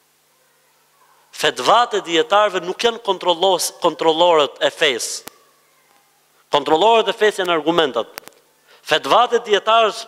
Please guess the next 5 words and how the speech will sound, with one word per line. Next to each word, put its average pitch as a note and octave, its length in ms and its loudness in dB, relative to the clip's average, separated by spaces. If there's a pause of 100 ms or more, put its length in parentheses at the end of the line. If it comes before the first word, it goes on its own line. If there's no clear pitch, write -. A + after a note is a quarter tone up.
fetvat F#3+ 480 0
e B3 80 -2
dietarëve A3 480 2
peshohen A3 540 0 (580)
në C#3+ 140 0